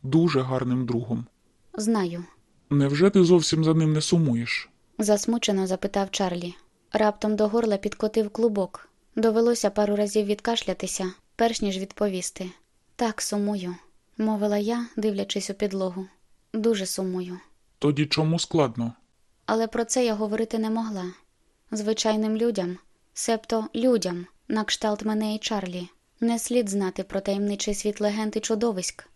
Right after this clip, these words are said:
Speaker 2: які існують потай від нас. Але я знала про той світ усе, і як наслідок втрапила у чималеньку халепу.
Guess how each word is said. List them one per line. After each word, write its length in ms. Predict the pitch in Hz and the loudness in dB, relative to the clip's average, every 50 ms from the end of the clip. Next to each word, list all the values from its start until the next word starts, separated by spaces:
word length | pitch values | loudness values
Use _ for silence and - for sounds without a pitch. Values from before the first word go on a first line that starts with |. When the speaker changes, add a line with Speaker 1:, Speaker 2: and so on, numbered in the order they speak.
| _ - | _ -2
Speaker 2:
які 340 | 220 226 220 - - 233 | 0 0 0 0 0 0
існують 480 | 226 214 - - 240 240 220 202 - - | 0 0 0 0 0 0 -2 -4 -4 -2
потай 300 | - 208 208 - 208 208 | -2 0 2 2 0 0
від 160 | 202 214 196 | 0 0 0
нас. 360 | 208 196 175 170 - - - - _ _ _ _ _ _ _ _ _ _ _ _ - | 0 -2 -2 -4 -6 -10 -10 -14 _ _ _ _ _ _ _ _ _ _ _ _ -2
Але 240 | - 226 233 233 233 | 0 2 4 4 4
я 220 | 226 240 254 254 233 | 4 4 4 4 4
знала 300 | 214 214 214 214 214 202 | 2 0 0 0 -2 -2
про 160 | 202 214 214 | -2 -4 -4
той 160 | - 220 214 | -2 -2 -2
світ 280 | 208 - 220 226 220 - | -2 -2 -4 -4 -4 -4
усе, 340 | 226 233 - - - 196 185 185 180 - _ _ _ _ _ _ - | -6 -4 -4 -2 -4 -2 -4 -4 -8 -12 _ _ _ _ _ _ 0
і 120 | 226 226 | 2 4
як 200 | 220 214 214 214 | 4 4 4 2
наслідок 640 | 226 233 233 233 - - 190 180 190 185 180 - - | 0 -2 0 -2 -2 -4 -4 -4 -4 -6 -6 -6 -8
втрапила 580 | - 214 214 - - 240 233 226 - 202 190 190 | -8 -8 -4 -2 -2 -2 -2 -2 -2 -2 -2 -2
у 60 | 190 | -2
чималеньку 540 | 190 - 214 208 202 202 208 208 202 - 208 | -2 -2 -2 -2 -2 -2 -2 -4 -4 -4 -6
халепу. 520 | 196 - 220 214 190 180 - - 180 180 | -4 -2 -2 -2 -2 -4 -6 -8 -10 -10